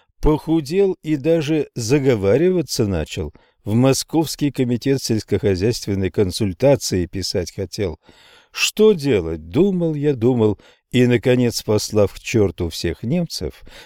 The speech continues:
как настоящих, так и переводных, надумался. «Ну, Иван, говорю, я надумался, если завтра не будет дождя,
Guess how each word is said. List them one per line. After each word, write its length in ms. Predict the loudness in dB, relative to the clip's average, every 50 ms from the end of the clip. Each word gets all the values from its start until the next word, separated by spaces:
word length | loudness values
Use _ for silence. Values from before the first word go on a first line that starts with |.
| _ _ _
как 320 | 2 4 4 4 2 -2
настоящих, 840 | -4 -4 -4 -4 -4 -2 -2 0 0 0 -2 -2 -2 -4 -4 -6 -6
так 260 | _ 0 0 0 0 -2
и 160 | -4 -4 -2
переводных, 800 | 0 0 0 2 2 4 4 2 2 2 2 0 0 0 -2 -8 -20 -20 -20 _ _ _
надумался. 840 | -2 0 0 2 0 0 0 0 0 0 -2 -6 -10 -10 -12 -12 -12 _ _ _ _ _ _ _ _ _ _ _ _ _ _ _ _ _ _ _ _ _
«Ну, 280 | 0 2 4 6 6 6
Иван, 420 | 6 6 6 4 4 4 2 0
говорю, 480 | -2 0 0 0 0 0 -2 -4 -6 -10 _ _ _ _ _
я 300 | -6 -6 0 2 2 2
надумался, 720 | 4 2 0 -2 -2 -6 -8 -8 -10 -12 -12 -14 -16 -16 _
если 500 | -8 -4 0 2 2 2 0 -2 -2 -2
завтра 560 | -2 -2 -2 -4 -4 -6 -8 _ -16 -16 -16 _ _ -20 -20 -20 _ _
не 200 | 0 2 4 4
будет 400 | 4 2 0 2 2 0 -2 0
дождя, 500 | 0 2 2 2 2 -2 -2 -2 -2 -2